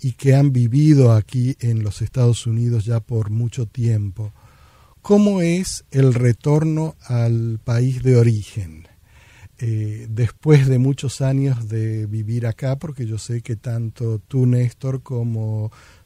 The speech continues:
tú, Elisa, ah, han tenido exhibiciones en vuestros países, en Perú y en, eh, Argentina, luego de haber vivido y de hacer una carrera aquí en Estados Unidos. ¿Cómo es esa experiencia?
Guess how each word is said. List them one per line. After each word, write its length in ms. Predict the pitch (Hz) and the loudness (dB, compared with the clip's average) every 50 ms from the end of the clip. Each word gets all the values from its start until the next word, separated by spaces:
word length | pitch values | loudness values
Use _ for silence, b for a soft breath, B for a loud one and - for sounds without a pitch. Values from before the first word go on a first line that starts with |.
| _ | _
tú, 220 | - 120 113 113 110 | -4 0 2 2 2
Elisa, 720 | 107 107 107 113 117 120 - - - 139 131 139 147 - - | 2 2 0 -2 -4 -6 -8 -8 -6 -4 -4 -4 -4 -6 -8
ah, 340 | - 120 110 107 107 107 113 - | -8 -6 -4 -4 -4 -6 -8 -6
han 200 | - 123 123 120 | -4 -4 -4 -4
tenido 540 | - - 117 117 117 120 117 117 117 117 113 | -2 -2 0 0 0 0 -2 -2 -2 -4 -4
exhibiciones 1300 | 107 - - - - 107 104 107 95 - - - 127 123 127 123 127 123 123 123 127 123 120 - - B B B B B 120 B _ | -6 -8 -10 -10 -8 -8 -8 -8 -8 -10 -8 -4 -2 0 0 0 0 -2 -2 -4 -4 -6 -8 -12 -18 B B B B B -20 B _
en 260 | - 120 110 107 107 | -4 -4 -4 -4 -4
vuestros 400 | 104 107 95 - - 123 98 - | -6 -8 -8 -10 -10 -12 -12 -10
países, 640 | - - 113 117 120 127 127 117 - 156 151 - - | -6 -4 -2 0 0 0 -2 -4 -6 -10 -10 -6 -4
en 140 | 117 107 101 | -4 -4 -4
Perú 500 | - 113 107 104 113 120 123 131 135 - - | -4 -6 -6 -4 -2 0 0 -2 -2 -4 -6
y 320 | 127 117 113 113 113 110 110 | -6 -4 -4 -4 -4 -4 -4
en, 380 | 110 107 110 110 110 110 110 113 | -6 -6 -6 -6 -6 -6 -6 -8
eh, 480 | 113 107 101 101 101 98 101 98 98 b b b b b b b b | -8 -8 -8 -8 -8 -8 -10 -12 -12 b b b b b b b b
Argentina, 880 | - 120 110 104 - 123 113 110 110 110 - 185 165 139 117 117 120 139 b b b b b | -10 -10 -10 -8 -6 -6 -6 -6 -6 -6 -6 -4 -2 0 0 0 -2 -4 b b b b b
luego 340 | - 131 151 160 156 156 147 | 0 2 4 4 6 4 4
de 120 | 139 127 | 4 4
haber 240 | 117 113 131 127 123 | 2 2 0 0 -2
vivido 560 | 117 120 113 113 131 147 151 151 151 156 147 | -2 -4 -4 -4 -6 -4 -4 -2 -2 -2 -2
y 60 | 135 | -2
de 100 | 123 117 | -2 -4
hacer 320 | 107 - - - 135 131 127 | -6 -8 -6 -4 -4 -2 -2
una 200 | 131 123 117 107 | -2 -2 -4 -4
carrera 640 | - - 117 113 117 143 151 151 151 143 139 120 117 | -6 -6 -6 -4 0 0 2 2 2 2 2 0 0
aquí 420 | 110 - - - 127 123 135 135 | 0 -4 -6 -8 -6 -6 -6 -6
en 100 | 123 117 | -6 -6
Estados 480 | 113 95 - - 127 120 117 107 - - | -6 -8 -8 -8 -8 -8 -8 -8 -8 -8
Unidos. 380 | 120 110 113 107 104 101 - B B B B B | -8 -6 -6 -6 -8 -10 -12 B B B B B
¿Cómo 260 | - - 214 202 208 196 | -10 -6 -6 -4 -4 -6
es 140 | 160 - | -8 -10
esa 200 | 165 147 - 139 | -10 -10 -8 -8
experiencia? 920 | 127 110 - - - 127 110 110 107 107 101 98 98 95 - - 95 80 | -8 -8 -10 -8 -6 -6 -4 -4 -6 -8 -8 -10 -12 -14 -14 -16 -18 -18